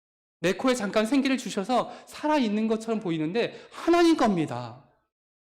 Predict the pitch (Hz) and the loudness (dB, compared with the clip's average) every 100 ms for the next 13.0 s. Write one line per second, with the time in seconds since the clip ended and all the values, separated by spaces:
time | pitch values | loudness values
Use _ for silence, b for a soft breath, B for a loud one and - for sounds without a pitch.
0 | - 160 170 214 208 143 110 151 135 117 | -4 -2 -2 -6 -6 -8 -8 -10 -10 -12
1 | - 117 123 b - 247 247 220 127 - | -16 -18 -18 b -14 -10 -8 -6 -8 -8
2 | 127 113 - - 117 _ _ _ _ _ | -12 -14 -18 -20 -20 _ _ _ _ _
3 | _ _ _ _ _ _ _ _ _ _ | _ _ _ _ _ _ _ _ _ _
4 | - 156 196 170 220 208 190 139 151 151 | -6 -2 -2 -2 -2 -2 -2 -2 -2 -4
5 | 165 127 107 _ _ _ - 190 202 202 | -6 -8 -12 _ _ _ -12 -2 -2 -2
6 | 196 196 190 180 180 151 139 151 139 143 | -6 -6 -6 -6 -6 -8 -6 -8 -10 -10
7 | 165 147 196 214 170 135 107 110 110 120 | -8 -6 -6 -6 -8 -8 -10 -12 -16 -20
8 | _ _ _ 156 180 202 180 190 160 131 | _ _ _ -4 -2 -2 -6 -6 -8 -8
9 | 143 131 135 123 151 175 185 190 147 135 | -10 -12 -14 -10 -6 -4 -4 -4 -4 -4
10 | 180 147 B B B 175 240 285 269 262 | -4 -6 B B B 2 4 6 4 4
11 | 262 247 240 226 220 214 208 180 196 196 | 2 2 2 0 -2 -2 -2 -2 0 0
12 | 190 180 131 - 156 139 117 151 131 | -2 -4 -8 -4 -6 -4 -6 -6 -8